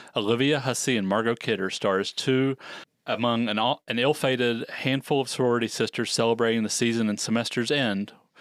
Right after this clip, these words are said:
when an obscene phone call interrupts the festivities. The caller rings off with a death threat, which proves all too real. Is the killer a brilliant music student who has gotten one of the women pregnant?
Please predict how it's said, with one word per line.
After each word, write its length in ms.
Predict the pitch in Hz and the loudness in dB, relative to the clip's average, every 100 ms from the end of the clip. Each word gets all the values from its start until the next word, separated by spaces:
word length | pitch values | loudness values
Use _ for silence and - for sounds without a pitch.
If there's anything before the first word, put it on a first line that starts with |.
| - - - | -20 -14 -4
when 120 | 110 | -2
an 80 | 120 | 0
obscene 360 | - 175 190 | 0 2 2
phone 240 | - 185 185 | 2 2 2
call 260 | - 98 | 2 0
interrupts 400 | 117 117 107 - | 2 2 2 0
the 80 | 120 | -4
festivities. 840 | - 110 - 107 95 85 - - - - - - _ | -4 -4 -4 -2 -2 -6 -8 -12 -14 -20 -20 -20 _
The 80 | 113 | -8
caller 380 | - 117 110 104 | 0 2 4 4
rings 480 | 107 110 104 - - | 2 2 0 -2 -2
off 320 | 123 123 - | -2 -2 -4
with 140 | 120 - | -6 -4
a 60 | |
death 260 | 110 120 - | -2 -2 -4
threat, 460 | - 107 92 - - _ _ - | -6 -4 -4 -6 -20 _ _ -8
which 200 | 107 - | -8 -4
proves 340 | - 104 98 | -2 -2 -2
all 240 | 123 101 98 | -2 -2 -2
too 180 | - | -2
real. 540 | 104 101 95 90 90 _ - - - - | -4 -2 -2 -4 -8 _ -20 -20 -20 -12
Is 140 | 117 | -10
the 100 | - | -8
killer 340 | - 123 110 107 | -4 0 2 2
a 40 | |
brilliant 380 | 98 113 107 107 | 2 2 2 2
music 320 | 117 120 156 | 0 0 -4
student 440 | - - 165 233 - _ _ _ _ _ _ - - - _ - | -6 -2 0 0 -4 _ _ _ _ _ _ -20 -20 -20 _ 0
who 120 | 120 | 2
has 140 | 113 | 2
gotten 360 | 110 92 123 110 | 0 -2 -2 0
one 140 | 113 | 0
of 100 | 113 | 0
the 100 | 110 - | -2 -2
women 280 | 120 113 107 | 0 2 2
pregnant? 440 | - 117 170 214 | 0 0 0 -4